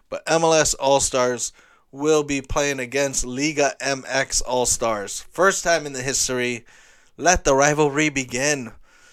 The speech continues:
So that should be a lot of fun to watch. Um, I'm gonna go ahead and say, I don't know. I don't know who would win. Maybe a tie?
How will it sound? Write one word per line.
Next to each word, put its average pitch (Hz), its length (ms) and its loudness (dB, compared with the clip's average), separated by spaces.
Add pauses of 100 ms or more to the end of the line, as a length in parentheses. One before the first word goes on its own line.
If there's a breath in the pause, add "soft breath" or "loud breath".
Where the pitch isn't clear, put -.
So 143 240 2
that 143 160 4
should 156 240 2
be 147 100 4
a 135 80 6
lot 135 240 6
of 131 100 0
fun 127 380 2
to 135 120 2
watch. 120 640 0 (500)
Um, 113 560 -4 (120)
I'm 127 160 -12
gonna 131 180 -8
go 127 200 0
ahead 127 160 -2
and 120 160 -8
say, 123 500 -2 (880)
I 139 60 -8
don't 180 140 2
know. 127 320 0 (460 soft breath)
I - 80 -4
don't 170 100 0
know 160 160 6
who 139 120 4
would 120 120 4
win. 113 260 0
Maybe 123 240 0
a 110 60 0
tie? 131 560 0